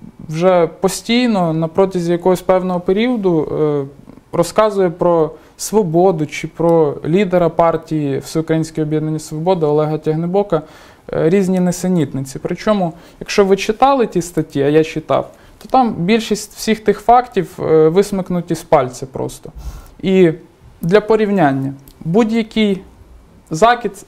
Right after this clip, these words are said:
е, в сторону «Свободи», він, е, розкручується, розтиражовується, потрібен тільки, е, джерело,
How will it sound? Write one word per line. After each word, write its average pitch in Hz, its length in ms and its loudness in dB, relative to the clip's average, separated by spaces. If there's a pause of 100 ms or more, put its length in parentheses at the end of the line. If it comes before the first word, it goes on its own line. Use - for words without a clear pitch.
(100)
е, - 60 -6
в 156 80 -10
сторону 208 420 0
«Свободи», 214 680 0 (160)
він, 226 340 0 (880)
е, 151 360 0 (120)
розкручується, 190 1080 2
розтиражовується, 190 1000 2
потрібен 196 500 -2
тільки, 190 440 0 (840)
е, 156 400 2
джерело, 175 600 4